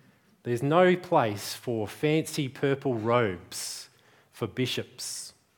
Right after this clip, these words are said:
or expensive corporate jets for senior pastors. There is only one throne that counts, and Jesus is the ultimate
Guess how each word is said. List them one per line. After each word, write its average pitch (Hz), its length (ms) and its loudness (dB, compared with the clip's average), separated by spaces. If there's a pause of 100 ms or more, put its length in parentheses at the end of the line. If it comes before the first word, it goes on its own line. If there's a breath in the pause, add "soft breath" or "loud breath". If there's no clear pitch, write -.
(300 soft breath)
or 110 140 -2
expensive 151 800 0
corporate - 580 -2
jets - 760 -4 (360 soft breath)
for - 160 -8
senior 123 440 0
pastors. 110 920 -8 (680 soft breath)
There 113 120 -4
is 110 100 -2
only 139 340 2
one 139 500 0
throne 127 540 -2
that 117 200 -6
counts, - 880 -8 (580 soft breath)
and 110 180 -6
Jesus 123 440 0
is 113 160 -2
the 113 140 -2
ultimate 120 580 -4